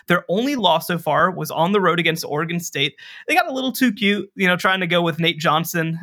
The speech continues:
Um, but, you know, since they've, since they've kind of recommitted themselves to Bryson Barnes as their primary number one, they've been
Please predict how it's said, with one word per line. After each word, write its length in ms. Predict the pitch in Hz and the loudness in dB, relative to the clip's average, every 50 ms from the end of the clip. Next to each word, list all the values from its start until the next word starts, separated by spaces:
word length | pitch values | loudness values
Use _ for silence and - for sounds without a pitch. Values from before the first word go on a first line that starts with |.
| - | 0
Um, 260 | - 156 147 147 147 147 | 2 4 4 4 2 0
but, 120 | 170 - | 0 0
you 80 | 185 170 | 2 0
know, 60 | 156 | 0
since 280 | 151 - 208 202 202 208 | 2 2 2 2 4 4
they've, 360 | 220 196 185 175 156 147 - _ _ - | 4 4 4 0 -4 -8 -14 _ _ -12
since 240 | - - 190 185 | -4 -4 -2 0
they've 180 | - 190 160 147 | 2 0 0 0
kind 300 | - - 180 175 175 165 | -2 -2 -2 -2 0 -4
of 160 | 156 151 147 _ _ _ _ _ _ 139 131 | -6 -6 -8 _ _ _ _ _ _ -20 -8
recommitted 640 | 139 160 185 180 - - 165 156 139 143 156 165 147 | -4 -4 -4 -4 -6 -8 -6 -4 -4 -2 -4 -2 -2
themselves 440 | 160 170 170 - 170 156 156 151 - | -2 -4 -2 0 0 0 0 0 -6
to 80 | - | -10
Bryson 360 | 147 170 165 170 165 - 170 151 | -2 0 0 0 0 -2 -4 -2
Barnes 240 | 156 151 156 151 | 0 0 0 -2
as 80 | 147 143 | -6 -6
their 140 | - 131 127 | -6 -8 -8
primary 480 | _ - 135 135 143 151 151 151 156 | _ -4 -2 -2 -2 0 -2 -2 -2
number 240 | 156 151 151 156 156 | -2 -2 -2 -2 -6
one, 340 | 147 147 143 143 160 170 160 | -4 -2 -2 -2 0 -2 -4
they've 240 | 143 127 131 - _ - | -6 -8 -10 -10 _ -4
been 260 | 147 135 131 123 | -4 -4 -4 -8